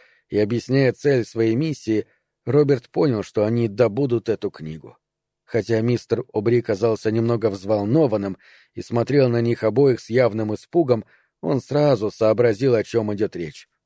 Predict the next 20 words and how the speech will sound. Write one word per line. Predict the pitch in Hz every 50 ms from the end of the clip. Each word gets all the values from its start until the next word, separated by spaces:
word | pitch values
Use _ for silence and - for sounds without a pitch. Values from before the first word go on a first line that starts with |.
| _ _ _ _ _ _
Сначала | _ - - 127 131 123 - 180 185 175
он | 170 170
что-то | 151 - - 156 - 156
пытался | 143 - 151 - 156 151 147 - - 147
сказать, | 135 - - - 160 143 143 175 180 160 -
нервно | - 127 135 147 139 135 135 143 139
заикаясь, | 127 131 143 143 127 - 110 98 90 90 87 - - _ _ _ _ _ _ _
но | - 123 120
потом | 110 123 120 127 127
отвернулся | 123 117 - 123 117 120 156 165 160 - - 90 - - _ _ _ _ _
и | -
направился | 110 120 110 - 123 135 139 139 143 131 - - 139 131
в | 107
заваленную | - - 123 113 104 127 135 131 131 131 127 131 127 120
ящиками | 104 113 117 110 - - - 120 - 120 120 117
комнату. | 110 - 95 87 85 87 85 - - - - - _ _ _ _ _ _ - - - 135 135
«Прошу | - 170 160 135 - - 175 147
прощения», | - 143 143 123 - - - - 151 143 120 107 110 117 120 117 - - _ _ -
пробормотал | 113 113 107 107 117 117 113 110 104 120 113 113 120
он, | 120